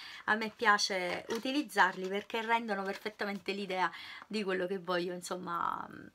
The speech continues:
trasmettervi, e quindi l'Instant Magique di Guerlain.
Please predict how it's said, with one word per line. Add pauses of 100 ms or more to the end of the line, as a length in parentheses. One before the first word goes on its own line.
(200)
trasmettervi,
e
quindi
l'Instant
Magique
di
Guerlain.